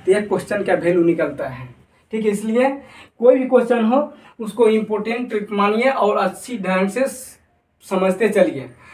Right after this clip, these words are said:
और रिवी-, revision करते जा-, जाइए। सबसे ज़रूरी बात है revision। अगर revision नहीं करिएगा, तो अभी समझ लिए, बाद में अगर रिवीजन नहीं करिए, फिर क्या है,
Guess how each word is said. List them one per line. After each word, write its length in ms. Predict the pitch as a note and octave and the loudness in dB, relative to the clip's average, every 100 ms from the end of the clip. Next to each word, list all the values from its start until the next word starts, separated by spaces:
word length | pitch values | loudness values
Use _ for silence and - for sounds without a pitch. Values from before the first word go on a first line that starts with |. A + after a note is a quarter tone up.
| - - | -10 0
और 140 | F#3+ | 2
रिवी-, 420 | G3 G3 G3+ A3+ | 4 4 2 0
revision 360 | G3+ G3+ A3 B3+ | 0 0 2 2
करते 320 | A3 G#3 A3+ | 2 2 0
जा-, 260 | G3+ F3+ D3+ | 0 0 0
जाइए। 360 | E3 D3 C#3+ - - - | -2 -4 -8 -12 -20 -14
सबसे 380 | - A3+ A#3 A3+ | 0 0 0 2
ज़रूरी 240 | A3+ A3+ | 2 2
बात 220 | A3 G#3 | 0 0
है 80 | A#3 | -2
revision। 420 | G#3 F#3 F#3+ G3 | -4 -4 -4 -2
अगर 320 | B2+ - F#3 | -4 -6 -2
revision 300 | G3+ G#3 A3+ | 0 2 2
नहीं 180 | A#3 A3+ | 2 2
करिएगा, 380 | A3+ A3 G#3 B3+ C4+ - - - | 4 4 4 2 0 -8 -12 0
तो 60 | |
अभी 200 | G3+ B3 | 4 6
समझ 260 | B3+ B3 C4 | 6 6 6
लिए, 360 | C4 B3+ D#3+ - - - | 6 4 2 -4 -20 -2
बाद 220 | G3+ G#3+ | 2 4
में 160 | A3+ A3+ | 2 2
अगर 180 | G#3+ G#3 - - - | 2 0 -2 -10 -8
रिवीजन 260 | G3 G3+ A3+ | -4 -2 -2
नहीं 100 | A3 | -2
करिए, 140 | G#3+ | -4
फिर 180 | G#3+ G#3+ | -4 -2
क्या 120 | B3+ | 0
है, 260 | A3+ - | 0 -2